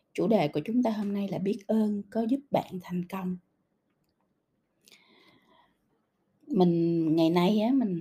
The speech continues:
không có biết có phải vì cuộc sống nó trở nên dễ dàng hơn rất là nhiều, hay là do công nghệ, nó giúp cho cái việc kết nối nó trở nên tức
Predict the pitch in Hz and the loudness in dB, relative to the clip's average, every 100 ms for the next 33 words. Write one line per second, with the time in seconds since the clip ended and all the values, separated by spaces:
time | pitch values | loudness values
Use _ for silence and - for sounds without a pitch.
0 | 180 247 247 277 320 370 - 294 - - | -4 -6 -4 0 0 0 -2 -2 -2 -2
1 | 220 208 - - 196 254 311 320 320 - | -4 -4 -8 -4 -2 4 6 6 2 -4
2 | 233 208 190 - 226 220 180 180 208 202 | -2 -4 -4 -4 -2 -2 -2 -4 -6 -6
3 | 202 302 226 190 196 180 156 156 - _ | -6 -6 -4 -4 -2 0 0 -4 -12 _
4 | _ _ _ _ _ _ _ _ _ - | _ _ _ _ _ _ _ _ _ -6
5 | 185 147 196 196 220 214 208 165 98 - | -2 0 -2 -4 -2 0 0 0 -2 -6
6 | 123 170 _ _ _ _ _ _ _ _ | -10 -10 _ _ _ _ _ _ _ _
7 | _ _ 226 233 285 330 - 220 233 208 | _ _ -10 -2 -2 -2 -6 -2 0 0
8 | - - - - 214 269 262 117 220 214 | 0 2 0 2 2 2 0 0 0 0
9 | - | -2